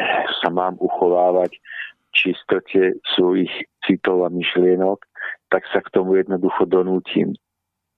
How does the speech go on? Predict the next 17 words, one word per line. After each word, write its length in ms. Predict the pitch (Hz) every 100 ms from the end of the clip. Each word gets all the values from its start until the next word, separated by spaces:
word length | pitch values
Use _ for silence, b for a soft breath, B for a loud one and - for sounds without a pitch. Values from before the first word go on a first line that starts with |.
| _ _ B B B B B - _ -
Tá 480 | 85 90 90 87 - -
skutočná 560 | - 104 104 - 104 95 -
podstata 720 | 101 - 104 101 98 92 - _ _ _ _ _ _ _ _ _ _ _ _ _ _ -
celého 320 | 101 107 101 95
tohoto 400 | 98 98 - 92
kúzla 560 | - 120 113 95 82 _ _ _ _ 92
vnútornej 640 | 98 110 101 107 95 - -
čistoty 540 | - 104 - - 98
človeka 640 | - 98 95 98 - 92 104 - _ _ _ _ _ _ _ _ _ _ _ _ -
je 120 | 85
ukrytá 560 | 92 - 98 95 95 95
v 20 | -
tom, 180 | 87 101 107 B B B B B
že 240 | - 90 92
musí 320 | 98 - 104
vychádzať 640 | 101 - 98 95 98 - -
úplne 480 | 107 - 98 95